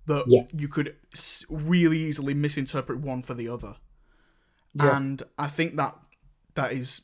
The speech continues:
Speaker 1: no more obvious when he's on his own and, like, he's going crazy.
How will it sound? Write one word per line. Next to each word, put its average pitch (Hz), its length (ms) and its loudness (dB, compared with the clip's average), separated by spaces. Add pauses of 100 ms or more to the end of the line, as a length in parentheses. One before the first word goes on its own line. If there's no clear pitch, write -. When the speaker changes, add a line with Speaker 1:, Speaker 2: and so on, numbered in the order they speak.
(140)
Speaker 1:
no 147 160 0
more 135 160 0
obvious 135 340 -2
when 139 160 6
he's 147 220 -2
on 135 100 -2
his 127 120 -4
own 120 440 -4 (380)
and, 135 160 -2
like, 135 400 -6 (120)
he's 180 240 2
going 143 220 4
crazy. 123 420 -4